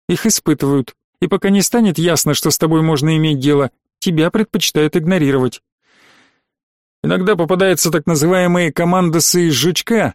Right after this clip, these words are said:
добавил Птакер. «У нас отбор, так что такое бывает редко, но в других фирмах встречаются специалисты по ловле воров из супермаркета, строящие из себя ветеранов. В первой же стычке такой либо обосрется, либо погибнет.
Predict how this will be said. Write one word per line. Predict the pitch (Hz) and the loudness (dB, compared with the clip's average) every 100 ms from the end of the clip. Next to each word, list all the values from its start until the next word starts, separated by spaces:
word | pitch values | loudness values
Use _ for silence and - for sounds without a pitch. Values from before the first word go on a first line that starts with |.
| _ | _
добавил | 127 127 151 147 127 | -4 0 2 2 -2
Птакер. | - 147 - 98 - _ _ _ _ _ | -2 -4 -2 -4 -6 _ _ _ _ _
«У | - | -2
нас | 202 208 | 0 2
отбор, | 202 175 175 185 | 0 2 2 2
так | 143 147 | 0 -2
что | - 151 | 0 -2
такое | 127 143 190 180 | -2 0 2 2
бывает | 156 175 170 | 2 2 0
редко, | 170 208 - 131 | 0 0 0 -2
но | 120 175 | 0 0
в | |
других | 151 165 208 - | 0 0 0 -2
фирмах | 185 185 175 | 0 0 0
встречаются | - - 170 - 190 156 151 | -2 -2 0 2 2 0 -2
специалисты | - 147 175 185 202 160 | -2 0 2 2 2 0
по | 151 | 0
ловле | 156 180 160 | 0 2 2
воров | 151 165 175 | 2 0 0
из | 160 | 0
супермаркета, | - 156 165 185 202 - 123 107 - - | -2 0 0 0 0 -2 -4 -4 -6 -8
строящие | - 180 190 139 - 156 | -2 2 2 2 0 0
из | 135 | 0
себя | - 175 160 | 0 0 2
ветеранов. | 127 151 180 170 120 101 _ _ _ | 0 0 0 0 -2 -4 _ _ _
В | - | -10
первой | - 175 175 | -4 0 0
же | 151 | 0
стычке | 165 - 202 - | 0 0 -2 -2
такой | 131 131 185 | -4 0 2
либо | 170 165 156 | 2 2 2
обосрется, | 151 165 190 214 175 123 | 2 0 2 0 0 0
либо | 160 160 | 0 -2
погибнет. | 135 190 165 156 139 - | -2 -2 0 0 0 -2